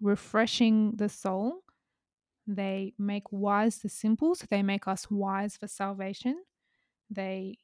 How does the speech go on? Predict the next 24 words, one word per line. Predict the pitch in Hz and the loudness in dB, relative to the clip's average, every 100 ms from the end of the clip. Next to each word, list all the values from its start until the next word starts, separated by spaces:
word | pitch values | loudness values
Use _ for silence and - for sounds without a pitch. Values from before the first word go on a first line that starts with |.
| _ - | _ -4
give | 214 185 _ | -2 -4 _
joy | - 190 208 233 | -4 0 0 0
to | - | -2
the | 214 196 | -4 -6
heart, | - 185 202 302 - - _ _ _ _ _ _ _ _ _ | -6 -2 0 -2 -6 -20 _ _ _ _ _ _ _ _ _
and | 202 202 202 226 | -4 -2 -4 -6
they | 208 214 | -6 -4
give | 208 220 208 214 | -2 -4 -4 -2
light | 214 226 208 - - | 0 0 0 -6 -10
to | 214 | -6
the | 202 196 | -6 -4
eyes. | 196 196 190 190 - - - | -4 -2 -4 -6 -10 -12 -10
So | - 196 196 - 247 _ _ | 0 2 2 -2 -8 _ _
we | 208 214 208 | 0 0 0
see, | - - 226 196 190 208 - | -4 0 2 2 2 -2 0
we | 214 | 0
can | 208 | 0
see | 208 214 | 0 -2
Jesus | 196 226 220 190 202 - - | -2 -2 -2 -4 -10 -14 -12
as | 202 196 | -10 -10
Lord | 202 202 190 190 208 _ - | -10 -8 -10 -10 -16 _ -10
and | 202 | -4
our | 190 190 | -4 -4
Savior. | - 233 226 - | -2 -2 -2 -4